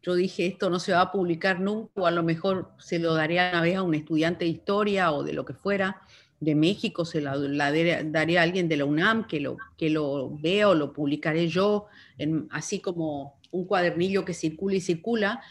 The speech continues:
como una cosa histórica. Eh, lo que más me impulsó a mí es el tema de, de la memoria. O sea, de la memoria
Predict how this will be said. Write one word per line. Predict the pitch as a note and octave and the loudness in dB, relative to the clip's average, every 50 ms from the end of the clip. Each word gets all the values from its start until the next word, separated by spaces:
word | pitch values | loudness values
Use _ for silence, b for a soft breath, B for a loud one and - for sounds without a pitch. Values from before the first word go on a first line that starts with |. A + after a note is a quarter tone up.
| B B B | B B B
como | _ - F3+ F3+ F#3+ | _ 0 2 2 2
una | G#3+ G#3+ G#3+ | 2 0 2
cosa | - G#3 G#3 G#3 - G#3+ G3+ F#3+ F3 E3 - | 2 0 0 0 0 0 2 2 2 0 0
histórica. | F3+ E3 - - - D4+ D4+ B3 F#3 D#3 - - E3 F#3 A3 B B B B B B B B B B _ | -6 -8 -6 0 2 4 4 4 2 0 0 -2 -4 -4 -4 B B B B B B B B B B _
Eh, | - D#3+ D#3 D3 - - | -8 -6 -4 -4 -4 -2
lo | F#3+ G3 G3+ G3+ | 2 2 2 4
que | G#3+ G#3+ | 4 2
más | G#3+ B3+ C#4+ C#4+ | 2 2 2 4
me | C#4+ | 4
impulsó | C#4 B3+ C4+ G#3 G3 - - A3+ | 4 4 2 0 -4 -2 0 0
a | G#3+ G3+ | 0 2
mí | G3+ G#3+ B3+ - - | 0 0 -2 -4 -4
es | - F3+ E3+ - | -8 -8 -6 -6
el | F#3 E3+ | -6 -2
tema | F3 F3+ F3+ F3+ F3+ F3+ E3 - - _ _ _ _ _ _ _ _ _ _ _ - | -2 -2 0 0 0 -2 -2 -6 -10 _ _ _ _ _ _ _ _ _ _ _ -8
de, | C#3+ D#3+ D#3+ E3+ E3 D#3+ D#3 D3+ D3 D3 C#3+ C#3+ C#3 - - F3+ _ _ _ | -6 -2 0 0 0 0 0 0 -2 -2 -4 -6 -6 -8 -12 -18 _ _ _
de | - D3+ D3 | -6 -4 -4
la | C#3+ C#3 | -4 -4
memoria. | C3 B2+ A#2+ B2 C3+ C#3 C3 A2 G#2+ A2+ A2+ - _ _ _ _ _ _ | -4 -4 -4 -4 -4 -4 -6 -6 -8 -10 -14 -16 _ _ _ _ _ _
O | |
sea, | _ - - C#3 C3+ C3+ | _ -12 -8 -6 -4 -4
de | C#3 C#3+ | -4 -4
la | C#3+ C#3+ C#3 | -4 -4 -4
memoria | C#3+ D3 D#3 E3 E3+ F#3 F#3+ G3 G3 G3 F#3 F3 E3 D#3 C#3+ D3 - | -4 -2 -2 0 0 0 2 2 2 4 4 2 2 2 0 -2 -6